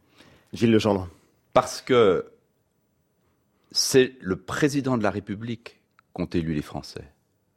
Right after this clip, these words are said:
Speaker 2: C'est lui. Et c'est d'ailleurs la réalité. C'est lui, la fêtière du système institutionnel.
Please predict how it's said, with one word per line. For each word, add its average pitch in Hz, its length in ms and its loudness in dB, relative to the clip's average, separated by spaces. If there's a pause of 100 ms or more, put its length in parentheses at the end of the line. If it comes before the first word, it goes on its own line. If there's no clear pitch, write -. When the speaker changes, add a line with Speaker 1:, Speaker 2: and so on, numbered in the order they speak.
(640)
Speaker 2:
C'est - 180 0
lui. 170 300 -2 (840)
Et 110 40 -4
c'est - 140 -6
d'ailleurs 85 260 0
la 76 80 -4
réalité. 85 680 -6 (560)
C'est - 220 -2
lui, 185 360 -2 (240)
la 90 100 -2
fêtière 101 640 -2 (340)
du 90 140 -10
système 90 400 -4
institutionnel. 80 720 -10